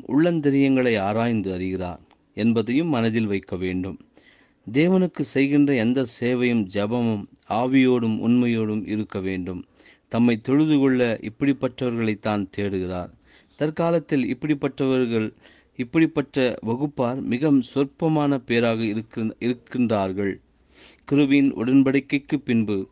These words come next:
எல்லா விசுவாச வீட்டாரும் இருந்த ராஜரீக ஆசாரிய கூட்டமும் தோழி வகுப்பாரும் கூட்டி சேர்க்கப்படுவார்கள். தேவனுடைய கிருபையை விஸ்தரித்து <clears throat>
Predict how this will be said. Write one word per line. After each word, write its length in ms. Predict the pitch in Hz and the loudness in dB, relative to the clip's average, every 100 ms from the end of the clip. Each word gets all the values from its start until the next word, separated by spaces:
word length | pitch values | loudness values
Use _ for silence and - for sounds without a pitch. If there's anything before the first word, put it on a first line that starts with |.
| - - | -16 -10
எல்லா 280 | 104 131 156 | -6 -2 -2
விசுவாச 640 | 131 120 131 127 123 - 120 | -2 -4 -2 -2 -2 -4 -4
வீட்டாரும் 580 | 117 120 127 123 120 107 | -4 -4 -2 0 0 0
இருந்த 340 | 113 110 101 98 104 _ _ _ _ - | 0 -2 -2 -6 -8 _ _ _ _ -6
ராஜரீக 580 | 110 147 151 160 160 151 107 | -2 -2 0 2 2 2 0
ஆசாரிய 520 | 107 - 139 135 127 | -2 -2 0 0 -2
கூட்டமும் 520 | - 120 117 110 98 - _ _ _ _ - | -4 -6 -2 -2 -4 -6 _ _ _ _ -6
தோழி 360 | 131 147 147 147 - _ | 0 2 4 0 -2 _
வகுப்பாரும் 720 | 104 113 139 - 120 110 101 - _ _ _ _ - | -6 -4 -4 -4 -4 -2 -2 -6 _ _ _ _ -2
கூட்டி 300 | 160 160 147 | -2 -2 -6
சேர்க்கப்படுவார்கள். 1040 | - 127 120 110 107 113 107 95 92 90 - _ _ _ - | -2 -4 -4 -6 -4 -2 -2 -4 -6 -8 -12 _ _ _ -4
தேவனுடைய 580 | 123 127 127 120 117 117 107 | -2 0 0 0 0 0 -2
கிருபையை 500 | - 127 127 131 131 | -4 -2 0 0 0
விஸ்தரித்து 720 | - 110 - 143 135 131 - 143 - _ - | -2 -6 -4 -2 0 -2 0 0 -2 _ -4
<clears throat> 100 | 190 | -2